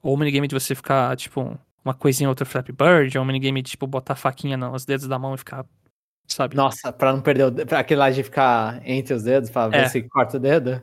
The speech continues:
Speaker 1: É, exatamente.
Speaker 2: Aham. Eu acho que é uma lição que a vida dá pras pessoas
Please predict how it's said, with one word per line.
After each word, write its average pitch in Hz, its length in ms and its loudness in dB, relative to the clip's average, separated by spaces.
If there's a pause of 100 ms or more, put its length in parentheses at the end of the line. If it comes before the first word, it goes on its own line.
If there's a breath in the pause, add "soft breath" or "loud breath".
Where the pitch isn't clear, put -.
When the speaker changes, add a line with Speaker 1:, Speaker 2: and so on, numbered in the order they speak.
Speaker 1:
É, 147 120 2
exatamente. 135 600 -4 (140)
Speaker 2:
Aham. 127 440 0 (220)
Eu 120 80 4
acho 127 160 4
que - 80 0
é - 20 6
uma 156 120 2
lição 151 260 2
que 185 100 2
a - 60 6
vida 151 260 6
dá 139 160 4
pras 147 200 0
pessoas 143 380 -2